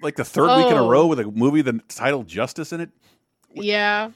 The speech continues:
Speaker 2: I was confused. I thought, "Wait, is this Steven Seagal? I forgot which one this is." No,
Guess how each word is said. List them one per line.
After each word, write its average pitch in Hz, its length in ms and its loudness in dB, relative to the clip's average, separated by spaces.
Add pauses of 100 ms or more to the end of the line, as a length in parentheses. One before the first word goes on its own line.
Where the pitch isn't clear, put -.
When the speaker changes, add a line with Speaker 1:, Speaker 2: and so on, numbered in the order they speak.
(140)
Speaker 2:
I 226 360 0
was 233 200 -2
confused. 262 400 -2
I 190 80 0
thought, 202 260 -2
"Wait, 220 220 0
is 185 100 -8
this 233 140 -10
Steven 294 240 -2
Seagal? 269 420 -2
I 262 100 -4
forgot 269 280 -6
which 262 140 -10
one 247 120 -8
this 247 180 -12
is." 262 200 -6
No, 226 400 2